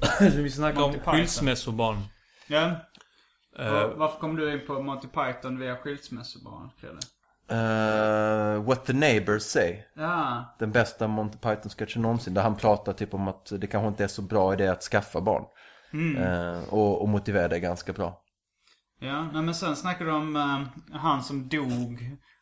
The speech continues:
Speaker 2: och, eh, och då John Cleese sa det här klassiska talet i kyrkan. Han säger, "Ah, måtte den gamle snåljåpen brinna i helvetet", eller något sånt där, säger han.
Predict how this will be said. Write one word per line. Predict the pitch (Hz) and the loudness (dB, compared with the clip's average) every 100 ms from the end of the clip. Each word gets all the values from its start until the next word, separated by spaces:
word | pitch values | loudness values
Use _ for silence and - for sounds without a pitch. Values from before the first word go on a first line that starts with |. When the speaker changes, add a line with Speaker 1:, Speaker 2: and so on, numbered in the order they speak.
| _ - | _ -6
Speaker 2:
och, | 131 - - 139 | -4 -4 -6 -2
eh, | 117 117 117 117 117 104 - - | 0 0 -2 -2 -4 -6 -10 -16
och | - 131 123 - | -14 -12 -12 -12
då | 123 131 123 | -4 -2 0
John | 135 127 147 | 0 0 0
Cleese | 165 127 120 - - 139 139 | -2 -2 -4 -10 -14 -18 -12
sa | - 143 | -2 -2
det | 135 | 0
här | 135 | -4
klassiska | 165 123 127 - 131 | -4 -6 -6 -12 -10
talet | - 123 117 135 | -4 -4 -4 -8
i | |
kyrkan. | - 139 135 127 | -6 -6 -4 -6
Han | 123 | -6
säger, | 120 127 117 113 - - - - - | -4 -4 -4 -6 -10 -20 -20 -20 -6
"Ah, | 147 165 143 131 127 131 | 2 2 2 0 -2 0
måtte | 147 147 151 | 0 0 -2
den | 139 139 | -2 0
gamle | 139 139 | 0 -2
snåljåpen | 131 151 139 143 139 127 123 - 127 | -2 -2 0 2 0 0 -2 -2 -4
brinna | 123 131 131 127 | -2 -2 -2 -2
i | 120 | -2
helvetet", | 131 131 120 104 - - - - | -2 -2 -4 -8 -8 -14 -14 -14
eller | - 107 | -14 -12
något | 117 | -12
sånt | 123 120 | -12 -12
där, | 107 98 | -12 -12
säger | - - 101 | -12 -12 -12
han. | - - | -12 -14